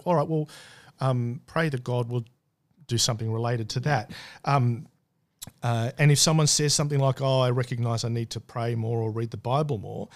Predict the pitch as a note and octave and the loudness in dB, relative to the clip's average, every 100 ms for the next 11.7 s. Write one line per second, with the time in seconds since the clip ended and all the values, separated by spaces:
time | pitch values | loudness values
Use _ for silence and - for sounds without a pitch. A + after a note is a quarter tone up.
0 | - _ _ - E3+ D#3+ - G3+ A3+ - | -20 _ _ -2 0 0 -2 0 -2 -2
1 | G3 F#3 F#3 F3 - D3+ - - B2+ A#2 | 0 2 0 -2 -2 0 0 0 -2 -2
2 | - - C#3 B2 A2 G#2 D3 - A3 - | -4 -2 -2 -2 -4 -2 -2 -2 -4 -4
3 | A2+ D#3 D#3 E3+ F#3 F3 E3 D#3+ D3+ C3+ | -4 -4 -2 -2 -2 -2 -2 0 0 0
4 | - B2 A#2+ A2 A#2 C3 - F#2+ - - | -2 -2 -2 -6 -8 -10 -10 -14 -16 -20
5 | _ - C3 B2 F3 F#3 - _ _ E3 | _ -6 -4 0 0 -2 -6 _ _ -2
6 | F3 D3+ D#3 - D3+ C#3 C3+ C3+ B2+ C3+ | 2 4 6 4 4 2 0 0 0 0
7 | B2 - - C3+ C#3 B2 A#2 B2 A#2+ B2+ | 2 0 0 2 2 2 -2 -4 -4 -4
8 | A#2+ - - C#3 C#3 C#3 C3 A#2+ - - | -6 -8 -6 0 4 4 2 -2 -10 -20
9 | - B2 B2 B2+ B2 B2+ B2+ - B2 B2 | -8 -2 0 2 0 0 -2 0 -2 -2
10 | - A2+ - C3 A#2 A2+ F3+ - - C#4 | -4 -6 -4 -4 -2 0 2 0 0 -2
11 | - C#4+ - F3 D#3+ C#3+ | 0 -4 -2 0 0 0